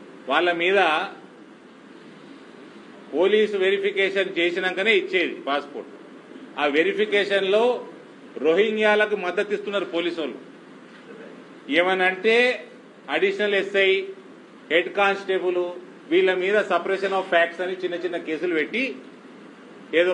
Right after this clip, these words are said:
పది రోజులు సస్పెండ్ చేసి ఊరుకుంటున్నారు. రోహింగ్యాలకి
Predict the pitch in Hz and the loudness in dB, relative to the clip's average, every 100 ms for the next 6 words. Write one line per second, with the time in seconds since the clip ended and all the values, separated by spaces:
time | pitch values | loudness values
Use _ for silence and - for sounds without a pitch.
0 | 175 160 165 180 170 160 185 180 170 170 | 0 0 0 0 -2 0 0 2 2 2
1 | 196 175 160 156 113 - - - - - | 0 0 -4 -6 -6 -10 -18 -20 -20 -20
2 | - - - - - - - 117 143 175 | -20 -20 -20 -20 -20 -20 -16 -4 0 2
3 | 202 202 202 196 196 190 | 2 2 4 4 4 0